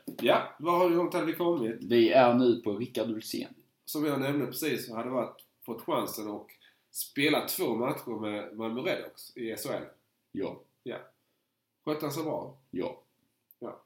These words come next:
Speaker 1: då är han kanske också förlorad då.
Speaker 2: Nej.
Speaker 1: Nej, det var ju, det var ju glädjande om han inte skulle vara det. Eh, för jag tror, jag har skrivit så här:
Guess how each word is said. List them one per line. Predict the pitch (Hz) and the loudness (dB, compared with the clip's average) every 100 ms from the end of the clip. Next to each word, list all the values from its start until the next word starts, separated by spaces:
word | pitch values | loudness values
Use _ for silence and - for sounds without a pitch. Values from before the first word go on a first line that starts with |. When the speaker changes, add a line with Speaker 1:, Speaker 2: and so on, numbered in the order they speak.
| _ | _
Speaker 1:
då | 143 120 | -8 -2
är | 120 | 0
han | 117 | -2
kanske | 117 110 | -6 -8
också | 120 - - | -8 -10 -10
förlorad | 113 98 - | -8 -8 -10
då. | 110 98 | -14 -14
Speaker 2:
Nej. | - 92 87 - _ _ _ _ _ _ _ _ _ _ _ _ | -6 -4 -4 -10 _ _ _ _ _ _ _ _ _ _ _ _
Speaker 1:
Nej, | - 285 - | -6 -6 -6
det | 139 | -10
var | 131 147 | -6 -2
ju, | 175 170 180 175 - | -2 -2 -4 -8 -8
det | 151 | -6
var | 151 156 | -2 0
ju | 170 | 2
glädjande | 170 196 185 123 110 113 | 4 6 6 4 2 0
om | |
han | 131 147 | 2 2
inte | 151 | 0
skulle | - 120 | 0 0
vara | 123 113 104 | 4 4 2
det. | - - _ _ _ _ _ _ _ _ _ _ 117 | -4 -12 _ _ _ _ _ _ _ _ _ _ -2
Eh, | 113 110 107 104 101 85 78 73 - - | 0 0 0 -2 -2 -4 -6 -10 -14 -6
för | 156 | 0
jag | 160 160 | 2 2
tror, | - 175 147 131 - - _ - | 0 0 0 -2 -8 -18 _ -8
jag | 131 | -4
har | 139 147 | 0 0
skrivit | - 143 165 139 | 0 0 2 0
så | 131 | -2
här: | - 113 - | -2 -2 -4